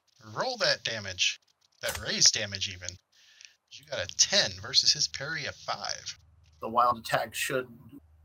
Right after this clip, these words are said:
Speaker 2: pop on automatically, correct?
Speaker 1: Yep.
Speaker 2: All right.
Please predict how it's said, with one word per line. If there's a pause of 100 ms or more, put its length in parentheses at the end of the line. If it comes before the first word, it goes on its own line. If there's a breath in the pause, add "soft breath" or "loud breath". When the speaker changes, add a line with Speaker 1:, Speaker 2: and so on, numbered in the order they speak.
(180)
Speaker 2:
pop
on
automatically,
correct? (460)
Speaker 1:
Yep. (440)
Speaker 2:
All
right.